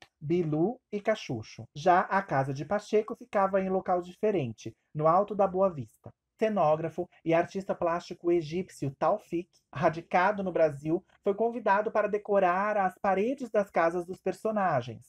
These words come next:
Seus quadros enfeitaram a pinacoteca de Bubi Mariano e as casas de Maristela e Lígia, feita por Yara Amaral.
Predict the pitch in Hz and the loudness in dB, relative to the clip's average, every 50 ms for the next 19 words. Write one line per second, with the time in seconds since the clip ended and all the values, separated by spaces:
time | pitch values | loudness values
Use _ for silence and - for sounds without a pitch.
0 | _ _ - 180 175 - - - 190 185 196 208 190 196 190 180 190 185 - 190 | _ _ 0 0 0 0 -2 0 2 2 2 2 0 -4 -6 -4 -6 -4 -2 -2
1 | 175 170 - 170 160 165 160 170 165 160 160 - 175 165 156 156 - 156 - - | -2 0 0 2 2 4 2 2 2 0 0 0 -2 -2 -4 -4 -4 -6 -2 2
2 | 175 170 202 214 - 233 208 214 196 190 180 180 175 165 160 156 143 135 127 123 | 4 4 4 2 0 -4 -4 -2 -2 -2 -2 -2 -2 -2 -2 -2 0 -2 -2 -2
3 | 123 131 139 160 170 185 202 214 - - 226 202 208 226 220 220 226 202 180 175 | -2 -4 -4 -2 0 2 2 2 0 -2 0 0 2 0 0 -2 -4 -6 -4 -6
4 | 170 175 175 175 185 196 - - - 208 208 214 226 240 240 - _ _ _ - | -2 0 0 0 0 -4 -6 -2 0 2 2 2 2 0 -2 -6 _ _ _ -8
5 | 254 240 190 175 175 165 151 135 131 127 113 113 - - - 135 131 151 143 139 | -6 -4 -2 -2 -2 -2 -4 -4 -4 -4 -4 -4 -6 -6 -6 -6 -4 -6 -6 -6
6 | 156 156 151 147 147 151 151 156 160 165 151 117 - - | -4 0 2 2 2 2 2 0 0 0 0 -2 -4 -8